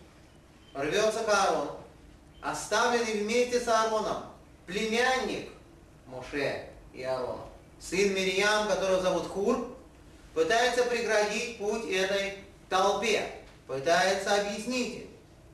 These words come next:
что богов изготовлять неправильно, что это страшное нарушение.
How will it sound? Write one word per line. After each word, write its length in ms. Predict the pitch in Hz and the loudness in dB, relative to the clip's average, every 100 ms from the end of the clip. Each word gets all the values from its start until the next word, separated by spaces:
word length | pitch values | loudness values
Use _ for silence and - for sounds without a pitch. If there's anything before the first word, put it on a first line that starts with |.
| - - - - | -20 -20 -20 -4
что 220 | 165 165 | 0 2
богов 640 | 175 - 156 147 - - - - - - | 4 2 0 -2 -4 -6 -16 -20 -20 -16
изготовлять 1000 | 156 156 139 165 - 135 143 135 135 - - - - - - - 131 | -10 -8 -4 -2 2 2 0 -2 -2 -4 -12 -18 -20 -20 -20 -16 -6
неправильно, 680 | 156 180 208 226 226 - - - - - - - | -6 -2 2 2 2 -2 -8 -14 -20 -20 -20 -20
что 120 | - 120 | -12 -10
это 200 | 117 135 | -10 -12
страшное 560 | - 160 151 - 170 | -4 0 0 0 -4
нарушение. 720 | 175 190 202 247 240 185 - | -2 0 0 2 2 0 -4